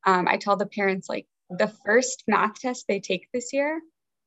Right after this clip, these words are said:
they might not do that well, but all that is for us is data, and it allows us to know where we need to work harder or how we need to study. And, and I think it's all appropriate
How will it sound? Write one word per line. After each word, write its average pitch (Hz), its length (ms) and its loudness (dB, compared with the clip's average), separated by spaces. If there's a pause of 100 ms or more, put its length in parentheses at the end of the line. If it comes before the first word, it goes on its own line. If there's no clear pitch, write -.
(420)
they 208 160 0
might 240 280 2
not 302 220 2
do 226 140 0
that 302 200 2
well, - 240 2
but 196 140 4
all 202 140 4
that 220 160 -2
is 214 180 -4
for - 180 2
us - 200 -2
is 185 180 -14
data, - 540 0
and - 220 -2
it - 140 2
allows 175 360 4
us 190 200 -4
to 196 140 -6
know 180 380 2 (540)
where 185 420 4
we 185 140 -2
need 185 240 -6
to 202 140 -4
work 208 240 -2
harder 208 420 6
or 175 500 4 (420)
how 185 140 2
we 196 160 -4
need 208 240 -6
to 254 120 -4
study. 214 480 -2
And, 180 280 -2 (320)
and 190 80 4
I 202 60 2
think 240 220 -4
it's - 140 -8
all 202 180 4
appropriate - 760 0